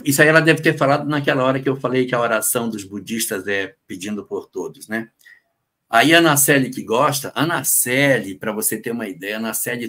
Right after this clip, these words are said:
todos os anos, quando o ano começa, ela lê toda a série psicológica todo ano. Então, Anaceli vai lembrar que existe uma fala no livro cinco,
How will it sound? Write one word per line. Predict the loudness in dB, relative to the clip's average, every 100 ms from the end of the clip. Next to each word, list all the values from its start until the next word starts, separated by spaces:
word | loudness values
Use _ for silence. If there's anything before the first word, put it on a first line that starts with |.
| -8
todos | -2 -2 -2 0
os | -2 -2
anos, | -4 -6 -8
quando | -4 -4 -4 -8
o | -8 -8
ano | -10 -10
começa, | -10 -6 -4 -4
ela | -4 -4
lê | -4 -4
toda | -4 -4
a | -4
série | -4 -6 -6
psicológica | -8 -6 -8 -8 -10 -16
todo | -18 -16 -18
ano. | _ _ _ -20 _ _ _ _ -10
Então, | -2 2 2 2
Anaceli | 2 2 2 0 0 -2 -2
vai | 0 0
lembrar | 0 -4 -8 -10 -12 -14
que | -4
existe | 0 0 -2 -4 -6 -6
uma | -8 -8 -10
fala | -6 -4 -4 -4
no | -8
livro | -8 -6 -2
cinco, | 0 0 0 -2 -4 -12